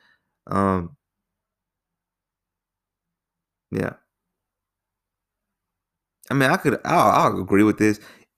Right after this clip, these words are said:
but if Kill Bill Volume Two wasn't made this year or wasn't in this category,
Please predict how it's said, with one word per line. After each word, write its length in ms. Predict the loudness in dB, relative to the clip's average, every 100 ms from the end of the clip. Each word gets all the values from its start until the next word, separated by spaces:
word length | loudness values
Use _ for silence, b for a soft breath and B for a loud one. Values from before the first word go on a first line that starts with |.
| _ _ _ _ _ _ _ _ _ _ _ _ _ _
but 360 | 0 2 2 -6 -8
if 360 | -6 -6 -12 _ _ _ _
Kill 220 | -6 -4 0
Bill 260 | 2 2
Volume 340 | 2 0 -2 -8
Two 260 | -4 -4
wasn't 420 | -2 -4 -6 -10 -16 _ _ _ _ _ _ _ _ _ _ _ _ _ _
made 360 | -4 0 0 0
this 280 | -2 -2
year 460 | -6 -4 -4 -8 -14 b b b -16
or 240 | -6 -2
wasn't 300 | -2 0 -2
in 140 | -4 -4
this 160 | -4
category, 720 | -4 -6 -4 -2 0 0 -2